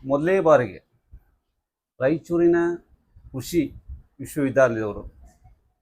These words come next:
ಡಾಕ್ಟರೇಟ್ ಪದವಿ ಕೊಡ್ಬೇಕಂತ ನಿರ್ಧಾರ ಮಾಡಿ,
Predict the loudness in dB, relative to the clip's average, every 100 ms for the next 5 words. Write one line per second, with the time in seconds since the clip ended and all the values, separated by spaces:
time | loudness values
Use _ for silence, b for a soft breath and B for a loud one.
0 | _ _ _ -4 -2 -2 -4 -4 -4 -4
1 | -2 -4 -6 _ _ -4 -2 -4 -6 -8
2 | -6 -6 -4 -4 -4 -8 -12